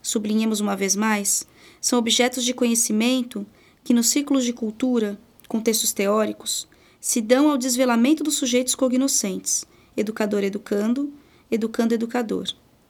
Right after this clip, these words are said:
No Brasil, antes de ser iniciado o trabalho de descodificação das situações concretas em que se achavam as palavras geradoras, propunhamos uma série de outras codificações,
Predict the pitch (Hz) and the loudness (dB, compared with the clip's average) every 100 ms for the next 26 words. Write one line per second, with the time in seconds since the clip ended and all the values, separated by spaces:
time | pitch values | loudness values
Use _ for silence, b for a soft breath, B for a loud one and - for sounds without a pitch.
0 | _ _ _ _ _ _ _ _ _ 285 | _ _ _ _ _ _ _ _ _ 2
1 | 285 233 214 247 240 220 - b b - | 4 4 2 2 2 0 -8 b b 0
2 | 285 - 262 - 254 254 240 - 233 233 | 0 0 0 2 2 2 2 2 2 0
3 | 233 220 220 220 214 208 208 254 - 247 | -2 0 2 0 0 -2 0 0 2 -2
4 | 240 233 233 214 - 285 262 - - 226 | -2 -6 -2 0 4 4 2 0 -2 0
5 | 233 226 220 214 233 220 220 208 - - | 0 -2 -2 -2 0 0 -2 -4 -4 -4
6 | B B - 233 247 233 214 - 226 220 | B B -4 -2 0 2 2 4 2 2
7 | 214 208 202 202 196 196 196 233 220 208 | 0 0 0 0 0 -2 0 2 2 0
8 | - - b b b b b 247 240 302 | -4 -6 b b b b b -2 2 4
9 | 294 262 254 240 233 - 294 277 277 277 | 6 4 4 2 2 2 2 2 2 2
10 | 277 - 247 - 262 269 - 214 196 190 | 0 0 0 -2 -2 -2 -2 -2 -2 0
11 | - | -2